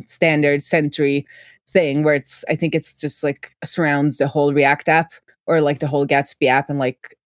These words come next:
um, will catch any error that crashes the, the app. And then I also made sure to log some of the, or most of the kind of, um, Axios errors that I have. I use Axios f-, to, like, uh, for my H T T P,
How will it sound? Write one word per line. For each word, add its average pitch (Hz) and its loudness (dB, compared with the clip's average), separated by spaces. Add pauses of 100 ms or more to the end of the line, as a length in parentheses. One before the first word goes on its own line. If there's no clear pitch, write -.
(100)
um, 113 -2
will 151 0
catch 143 -2
any 143 0
error 139 0 (200)
that 139 2
crashes 143 -2
the, 170 -2
the 170 2
app. 190 0 (320)
And 190 4
then 165 6
I 160 4
also 151 2
made 147 0
sure 139 0
to 147 0
log 143 0
some 147 -2
of 131 -2
the, 135 0
or 135 0
most 143 -2
of 143 -4
the 131 0
kind 131 -4
of, 123 -8 (380)
um, 143 2
Axios 147 0
errors 135 2
that 120 2
I 131 4
have. 135 2
I 139 2
use 139 -2
Axios 127 -2
f-, - -20
to, 143 -2
like, 117 -4 (360)
uh, 123 -4
for - -10
my 139 0
H 123 -4
T - -8
T 131 -6
P, 131 -2